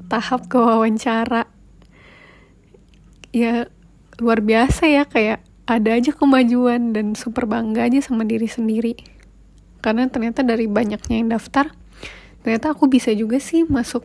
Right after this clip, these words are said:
ke salah satu, em, orang dari kurang dari lima belas peserta yang masuk sampai tahap wawancara. Tapi ternyata perjalanannya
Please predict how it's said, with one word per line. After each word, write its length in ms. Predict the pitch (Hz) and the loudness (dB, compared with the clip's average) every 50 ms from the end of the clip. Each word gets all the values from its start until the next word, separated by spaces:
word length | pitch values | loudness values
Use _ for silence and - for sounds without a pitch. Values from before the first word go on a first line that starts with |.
| _ - | _ -20
ke 400 | - - 226 220 220 220 220 226 - - - - - - - - - - _ - - - - - - - - - - - - - - - - | -6 -2 0 0 2 0 0 -4 -6 -12 -20 -20 -20 -20 -20 -20 -20 -20 _ -20 -20 -20 -20 -20 -20 -20 -20 -20 -20 -20 -20 -20 -20 -20 -18
salah 400 | - - - 214 214 220 233 - | -12 -4 -2 -2 0 0 -2 -4
satu, 560 | - - 226 226 226 - - 247 226 220 - - - - - - - - - | -4 -4 -4 -4 -4 -6 -2 0 0 0 -2 -6 -20 -20 -20 -20 -20 -8 -4
em, 640 | 247 233 220 226 220 214 220 220 214 214 220 214 214 - - - - - - - - - - - - - | -2 0 0 0 0 -2 -2 -2 -2 -2 -4 -4 -6 -8 -10 -12 -12 -18 -20 -20 -20 -20 -20 -16 -4 0
orang 560 | 233 220 214 220 220 220 220 226 240 254 - _ - - - - - - - | 0 2 2 0 -2 -4 -4 -4 -6 -8 -10 _ -20 -20 -20 -20 -20 -10 -2
dari 240 | 214 214 220 226 226 | 0 0 0 0 -2
kurang 320 | - 240 240 233 233 208 | 0 0 2 2 2 0
dari 260 | 202 220 196 214 226 220 | -2 -2 -2 0 0 0
lima 160 | 220 226 226 214 | 0 -2 -2 -2
belas 320 | 208 226 220 226 226 - | 0 0 0 0 -2 -6
peserta 480 | - - 233 - 240 226 233 - 247 240 | -12 -12 -10 -8 -8 -8 -4 -2 0 0
yang 240 | 240 240 240 233 | 0 0 -2 -4
masuk 400 | 226 220 220 220 - - 240 - | -4 -4 -4 -6 -6 -10 -14 -10
sampai 320 | - 233 220 214 226 220 220 | -8 -6 -6 -4 -6 -8 -8
tahap 260 | - 220 220 220 - | -6 -10 -10 -8 -8
wawancara. 600 | 240 220 226 214 208 208 - 220 220 214 226 233 - - - - _ - - _ _ - - - - - - - - - - - - - - - - - - _ _ _ - | -8 -6 -6 -6 -6 -6 -6 -6 -6 -6 -8 -10 -12 -16 -20 -20 _ -20 -20 _ _ -20 -20 -20 -20 -20 -20 -20 -20 -20 -20 -20 -20 -20 -20 -20 -20 -20 -20 _ _ _ -4
Tapi 100 | 254 254 | -4 -2
ternyata 380 | 247 269 240 233 226 - 269 | 0 0 -2 -2 0 -2 -2
perjalanannya 680 | 262 262 233 226 220 214 208 214 214 208 214 220 240 | -2 0 0 0 0 0 0 0 -2 -2 -4 -4 -6